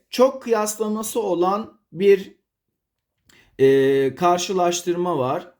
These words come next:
Romanla hikaye arasında nasıl farklılıklar vardır? Neler vardır? Biraz da bunlardan bahsedelim.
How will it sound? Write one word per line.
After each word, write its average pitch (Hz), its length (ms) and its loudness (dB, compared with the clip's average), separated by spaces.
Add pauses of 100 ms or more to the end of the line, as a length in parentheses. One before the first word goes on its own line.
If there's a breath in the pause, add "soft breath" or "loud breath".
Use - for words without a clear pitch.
Romanla 208 560 0
hikaye 208 600 -2
arasında 156 840 -4 (200 loud breath)
nasıl 220 420 0
farklılıklar 139 880 -4
vardır? 131 600 -2 (240 soft breath)
Neler 202 420 0
vardır? 165 500 -2
Biraz 175 360 -2
da 190 120 -4
bunlardan 156 600 -4
bahsedelim. 123 760 -2